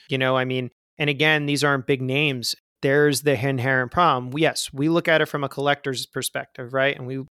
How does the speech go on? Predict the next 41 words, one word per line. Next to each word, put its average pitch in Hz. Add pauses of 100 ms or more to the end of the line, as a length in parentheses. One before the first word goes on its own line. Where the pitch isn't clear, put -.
(160)
we 139
reviewed 147
the 143
names 143
down 135
the 135
line. 151 (200)
We 143
reviewed 131
the 131
attire 147
choices. 139 (140)
The 143
only 165
questionable 147
attire 139
choice, 139
I 131
believe, 131
was 123
that 131
with 135
that 127
Randy 131
Savage. 131
It 127
was 123
very 131
plain 131
in 123
that 123
America 127 (100)
outfit. 135 (400)
But 147
everything 143
else, 143
I 135
thought 131
they 127
nailed. 131 (300)
And 139